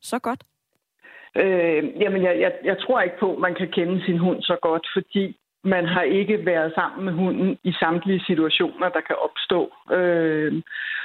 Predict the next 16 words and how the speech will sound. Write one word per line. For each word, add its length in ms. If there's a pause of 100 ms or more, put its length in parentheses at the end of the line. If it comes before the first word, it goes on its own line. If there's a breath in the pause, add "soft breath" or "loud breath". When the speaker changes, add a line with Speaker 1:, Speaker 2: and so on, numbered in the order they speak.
(100)
Speaker 2:
og 160
nu 280
nåede 340
jeg 100
lige 200
at 60
høre 280
her, 140
mens 300
jeg 140
var, 280
mens 260
jeg 120
var 220
på, 300
øh, 120